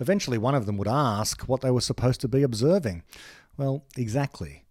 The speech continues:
You need a theory first of what to observe and how before you can begin observing. This was perhaps one of Popper's deepest insights. Observation is theory-laden,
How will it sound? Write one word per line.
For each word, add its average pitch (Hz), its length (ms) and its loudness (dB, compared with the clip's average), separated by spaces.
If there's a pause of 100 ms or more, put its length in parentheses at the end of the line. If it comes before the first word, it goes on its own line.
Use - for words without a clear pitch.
(280)
You 139 140 -2
need 180 220 0
a 175 40 0
theory 143 600 6
first 101 580 -2
of 98 140 -6
what 127 240 -4
to 156 180 0
observe 107 420 -2
and 104 100 -4
how 107 380 -2
before 123 360 0
you 127 160 0
can 113 260 -4
begin 104 300 -2
observing. 120 600 2 (440)
This - 180 -2
was - 140 -4
perhaps - 640 -4
one 107 160 -2
of - 160 -4
Popper's 123 480 0
deepest - 560 -4
insights. 123 720 -4 (320)
Observation 110 600 0
is 95 120 -2
theory-laden, 104 760 2